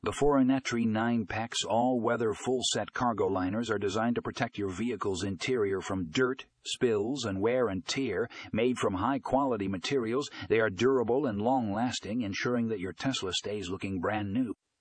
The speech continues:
Not only do these floor mats offer exceptional protection, but they also provide superior comfort. With their non-slip design, you can drive with confidence knowing that your feet will stay firmly in place.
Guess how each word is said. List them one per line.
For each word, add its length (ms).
Not 240
only 220
do 100
these 300
floor 200
mats 320
offer 420
exceptional 600
protection, 680
but 140
they 120
also 300
provide 400
superior 640
comfort. 480
With 140
their 160
non-slip 720
design, 560
you 80
can 180
drive 380
with 180
confidence 580
knowing 280
that 180
your 80
feet 260
will 140
stay 300
firmly 480
in 140
place. 440